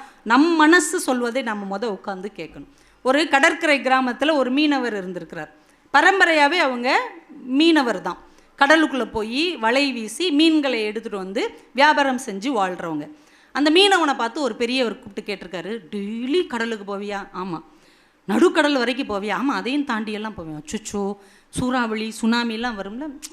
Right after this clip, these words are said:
"அது வரத்தான் செய்யும்." "இவ்வளோ கஷ்டப்பட்டு நீ ஏன் கடலுக்கு போற?" "ஏங்க, இவ்வளோ கஷ்டப்பட்டா தானேங்க மீனெல்லாம் எடுத்துட்டு வர முடியும், நான் வியாபாரம் பண்ண முடியும், இதுதான் என் வாழ்க்கை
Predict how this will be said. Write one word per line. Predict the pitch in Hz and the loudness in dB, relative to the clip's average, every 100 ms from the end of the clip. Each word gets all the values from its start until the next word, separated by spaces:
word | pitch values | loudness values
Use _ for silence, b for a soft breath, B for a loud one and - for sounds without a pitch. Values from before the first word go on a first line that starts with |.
| 269 | -10
"அது | 330 277 | -4 0
வரத்தான் | 269 277 302 294 | 0 0 -2 -2
செய்யும்." | 208 185 - b b b | -8 -10 -14 b b b
"இவ்வளோ | 320 403 330 | 4 6 6
கஷ்டப்பட்டு | 302 381 339 285 320 | 2 0 -2 0 0
நீ | 285 | 0
ஏன் | 285 | 0
கடலுக்கு | 262 247 247 220 | -2 -2 -6 -6
போற?" | 214 214 262 - b b b _ - | -4 -4 -6 -16 b b b _ -6
"ஏங்க, | 311 262 | -4 -2
இவ்வளோ | 254 277 | -2 -2
கஷ்டப்பட்டா | 247 320 302 285 277 | -2 -2 -2 -2 -2
தானேங்க | 277 349 359 285 226 214 208 | 0 0 2 2 0 -2 -2
மீனெல்லாம் | 254 262 240 262 220 | -2 0 0 -2 -2
எடுத்துட்டு | 226 226 214 | -6 -8 -8
வர | 208 | -8
முடியும், | 196 190 269 320 B B - | -10 -4 -2 -4 B B -6
நான் | 240 | -2
வியாபாரம் | 247 254 254 240 233 | 2 2 2 -2 -4
பண்ண | 220 | -8
முடியும், | 208 190 185 254 262 | -8 -10 -6 -6 -6
இதுதான் | 247 302 359 294 | -4 0 2 0
என் | 214 202 | -2 -2
வாழ்க்கை | 208 208 | -4 -8